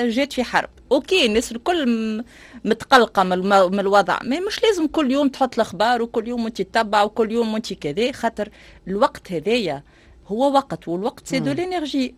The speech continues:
Speaker 1: وفلوس، وجهد. هذا الكل معناها على حسابك أنت. دونك لهنا تولي تعرف روحك. أنهم الحاجات اللي أنت عندك تأثير عليهم،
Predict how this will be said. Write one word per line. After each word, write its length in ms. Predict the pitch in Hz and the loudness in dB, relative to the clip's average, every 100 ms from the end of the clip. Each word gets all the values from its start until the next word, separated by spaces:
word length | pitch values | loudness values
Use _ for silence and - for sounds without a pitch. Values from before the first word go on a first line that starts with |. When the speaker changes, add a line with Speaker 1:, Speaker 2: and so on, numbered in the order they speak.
| - | -8
Speaker 1:
وفلوس، 760 | 226 269 - 277 254 233 - - | -6 -6 -2 0 2 0 -2 -4
وجهد. 580 | 254 262 247 220 208 - _ - | 0 4 6 4 -2 -8 _ -8
هذا 140 | 381 | -6
الكل 400 | 294 - 427 247 | -4 -4 -2 -2
معناها 420 | 220 294 415 415 415 - - - | -2 -6 -6 -8 -10 -14 -20 -6
على 160 | 320 311 | -4 -4
حسابك 460 | - 320 233 - | -4 -4 -4 -4
أنت. 200 | 220 214 - - - - | -4 -4 -6 -12 -14 -12
دونك 300 | - 247 285 | -2 0 0
لهنا 400 | 240 233 220 349 392 | -4 -4 -2 -2 -4
تولي 280 | - 285 269 - | -4 -2 -4 -4
تعرف 360 | 427 392 - | -2 -2 -2
روحك. 340 | 190 180 175 - - | -4 -4 -8 -14 -4
أنهم 300 | 226 294 349 | 0 0 0
الحاجات 480 | 262 262 233 214 208 | -4 -2 -2 -2 -4
اللي 160 | 180 170 - - - | -8 -8 -12 -10 -6
أنت 160 | 294 | -4
عندك 300 | 311 339 269 | -4 -6 -8
تأثير 400 | - - - 247 | -8 -10 -4 0
عليهم، 360 | 220 190 180 165 | 0 0 -2 -6